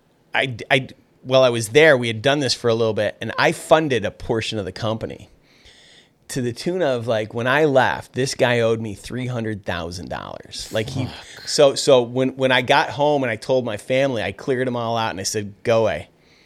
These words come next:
Speaker 2: <laughs>
Speaker 1: Seriously, go on vacation. And I, I remember I sat in my backyard.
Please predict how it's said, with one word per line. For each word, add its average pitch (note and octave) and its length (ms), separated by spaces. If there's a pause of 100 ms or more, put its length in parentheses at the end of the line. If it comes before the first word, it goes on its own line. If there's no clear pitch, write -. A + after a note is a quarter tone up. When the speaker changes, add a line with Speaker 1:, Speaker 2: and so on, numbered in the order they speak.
(140)
Speaker 2:
<laughs> - 640
Speaker 1:
Seriously, D3 360
go C#3 120
on E3 140
vacation. B2 560 (600)
And A#2 120
I, B2 200
I C3 60
remember B2 260
I F#2+ 60
sat C3+ 300
in A2+ 60
my B2 100
backyard. A#2 840